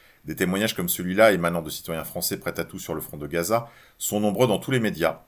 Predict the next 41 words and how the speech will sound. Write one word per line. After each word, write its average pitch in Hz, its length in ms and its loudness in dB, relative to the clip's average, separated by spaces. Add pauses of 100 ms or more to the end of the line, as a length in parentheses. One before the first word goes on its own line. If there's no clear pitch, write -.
Cela 80 220 -4
vous 78 180 -4
étonne, 113 320 0
cela 87 200 -2
vous 82 180 -4
indigne ? 90 420 -4 (360)
Rappelons 78 340 -8
que 82 100 -8
pour 71 160 -8
les 71 60 -4
Françaises 78 400 -6
et - 20 -6
les 73 80 -4
Français, 104 460 -4 (160)
il 165 100 -2
existe 98 300 0
deux 110 80 6
manières 107 240 4
de 95 80 -2
servir 101 280 0
dans 101 120 0
l'armée 95 180 0
israélienne. 76 640 -2
Ceux - 340 2
qui 127 140 0
ont 107 40 4
émigré 98 280 0
en 98 80 0
Israël 92 260 0
en 85 80 -2
tant 80 140 -10
que 87 140 -6
juifs 87 440 -8
et 87 60 -2
obtenant 85 320 -4
de 80 80 -10
ce 85 160 -6
fait 90 120 -4
la 78 120 -6
nationalité 76 400 -8
israélienne, 76 680 -2